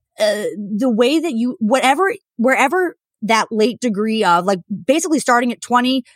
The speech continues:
to twenty-nine degrees of Capricorn in anybody's chart, y-, there is a death occurring. So for you, it actually is the legacy that you thought that you were here to,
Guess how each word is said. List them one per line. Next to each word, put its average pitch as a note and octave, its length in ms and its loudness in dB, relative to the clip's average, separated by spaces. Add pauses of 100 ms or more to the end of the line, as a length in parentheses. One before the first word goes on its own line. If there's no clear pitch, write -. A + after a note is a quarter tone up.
to A#3 80 -6
twenty-nine A3+ 440 2
degrees G3+ 420 -2
of F3 100 -10
Capricorn F#3+ 600 0
in F#3 320 -2 (260)
anybody's G#3 360 0
chart, D#3+ 280 0 (960)
y-, A#3+ 460 -10
there G#3 260 2
is A#3+ 120 4
a D4+ 80 4 (300)
death D4+ 300 2
occurring. D#3 380 -4
So C4+ 160 2
for C4+ 160 0
you, G#3+ 360 2
it C4+ 140 2
actually C4+ 420 0
is C#4+ 300 0
the G3 160 0
legacy A3+ 560 0
that G3 160 -2
you A#3 140 2
thought - 420 -4
that G#3 140 0
you G3 240 -4
were E3+ 440 2
here G3+ 360 -2
to, F3+ 400 -2